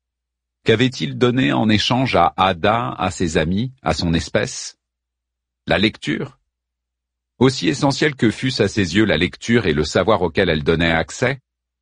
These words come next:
il se demanda si ce talent, potentiellement plus puissant que les cent fonctions qui venaient de s'éveiller en lui,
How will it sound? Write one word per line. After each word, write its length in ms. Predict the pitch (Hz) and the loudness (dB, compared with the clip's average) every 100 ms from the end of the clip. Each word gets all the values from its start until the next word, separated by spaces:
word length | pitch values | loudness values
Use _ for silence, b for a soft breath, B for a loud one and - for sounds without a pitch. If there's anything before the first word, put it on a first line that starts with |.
| _ _ _ 107 | _ _ _ -2
il 100 | 113 | -2
se 160 | - | 0
demanda 480 | 131 139 139 135 156 | 0 2 0 0 -2
si 160 | - 113 | -4 -4
ce 140 | 113 | -4
talent, 560 | - 107 104 127 143 - - | 0 0 2 -2 -4 -6 -2
potentiellement 600 | 92 90 - 90 95 87 | 0 0 0 2 2 2
plus 180 | 117 87 | -2 -2
puissant 420 | 104 101 113 107 | -2 -2 -2 -2
que 120 | - | -2
les 160 | 71 73 | -2 0
cent 200 | 110 98 | 0 0
fonctions 460 | 101 92 - 107 | -2 -2 0 -2
qui 180 | - 80 | 0 -2
venaient 280 | 87 82 80 | 0 0 0
de 80 | 78 | -2
s'éveiller 420 | - 87 82 82 | -2 0 0 0
en 140 | 73 | 0
lui, 260 | 73 107 | 0 -2